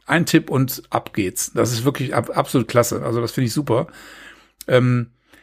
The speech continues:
gibt natürlich wahrscheinlich viele Leute, die sagen, äh, Google ist mir zu, zu sehr eine Datenkrake, die, äh, sammeln mir zu viel Informationen.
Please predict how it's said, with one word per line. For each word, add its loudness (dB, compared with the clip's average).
gibt -2
natürlich 0
wahrscheinlich 2
viele 0
Leute, 4
die 0
sagen, 4
äh, 4
Google -2
ist -4
mir 0
zu, -2
zu 0
sehr 4
eine 2
Datenkrake, 2
die, 0
äh, 2
sammeln 2
mir 4
zu -6
viel 0
Informationen. 0